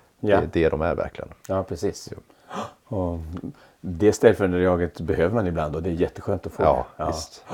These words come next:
Speaker 2: Fantastiskt skönt. Så att, eh, och just att få fokus på någonting annat, det är också. Eh,
Speaker 1: Ja.
Speaker 2: och, eh, och även också dela det. Det tycker jag. Att det är
Speaker 1: Just
Speaker 2: fint att få dela med min, mina, eh,
Speaker 1: Just det.
Speaker 2: nära i det här faktiskt.
Speaker 1: Ja.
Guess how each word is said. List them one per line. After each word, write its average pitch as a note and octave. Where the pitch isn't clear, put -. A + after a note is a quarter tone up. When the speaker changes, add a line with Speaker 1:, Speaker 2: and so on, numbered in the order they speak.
Speaker 2:
Fantastiskt E2+
skönt. -
Så -
att, -
eh, D#2+
och D3+
just F2+
att E2
få E2+
fokus D2+
på -
någonting C#2
annat, C2
det -
är -
också. -
Eh, C#3+
Speaker 1:
Ja. F2+
Speaker 2:
och, -
eh, F2+
och A#3
även F3
också -
dela A#2
det. -
Det A2
tycker -
jag. -
Att -
det G#2+
är G#2+
Speaker 1:
Just G2+
Speaker 2:
fint G#2
att F2+
få -
dela E2
med D#2
min, F#2+
mina, G2+
eh, F#2+
Speaker 1:
Just -
det. -
Speaker 2:
nära D#2
i -
det F2+
här E2
faktiskt. -
Speaker 1:
Ja. F2+